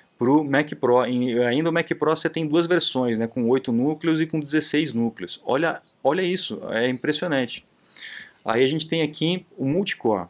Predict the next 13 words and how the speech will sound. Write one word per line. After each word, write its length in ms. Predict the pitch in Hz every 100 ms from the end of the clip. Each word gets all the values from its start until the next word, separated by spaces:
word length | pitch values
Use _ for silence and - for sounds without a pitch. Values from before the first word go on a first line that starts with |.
| -
O 80 | 120
multicore, 560 | 151 156 - 147 175
aí 140 | 156 170
o 40 |
de 120 | 170
dezesseis 680 | 156 147 143 139 151 156 - -
já 180 | 120
consegue 440 | 139 160 147 143 143
ultrapassar, 580 | 147 151 160 151 131 123
mas 220 | 123 -
é 140 | 135
muito 400 | 180 151 196 208
perto. 520 | 196 139 156 208 -